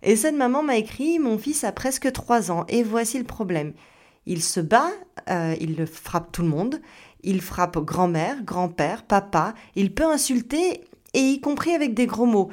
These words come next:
Mais il ne se permet pas cela avec moi depuis que j'applique votre formation Mon enfant tapé mort. » Alors je remercie encore une fois cette maman pour sa question. La plupart des enfants de deux à trois ans,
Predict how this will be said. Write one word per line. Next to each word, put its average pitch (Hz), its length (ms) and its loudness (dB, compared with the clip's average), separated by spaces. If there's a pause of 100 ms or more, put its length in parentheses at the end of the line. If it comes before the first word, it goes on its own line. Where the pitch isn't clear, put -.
(100)
Mais 294 300 2
il 294 100 4
ne 233 100 4
se 226 140 0
permet 277 460 2
pas 262 160 2
cela 262 240 0
avec 220 320 0
moi 277 160 2
depuis 247 480 0
que 262 100 4
j'applique 214 440 0
votre 214 280 0
formation 240 560 2
Mon 233 180 2
enfant 202 260 0
tapé 220 280 -2
mort. » 170 240 -6 (140)
Alors 175 140 2
je 170 100 0
remercie 269 400 0
encore 262 180 0
une 240 140 2
fois 262 180 -2
cette 226 240 -2
maman 214 260 0
pour 214 140 -12
sa - 160 -2
question. 202 500 -2 (400)
La 185 60 4
plupart 339 300 2
des 269 180 2
enfants 226 400 2
de 214 160 0
deux 180 180 0
à 247 120 2
trois 208 400 -2
ans, 226 140 -2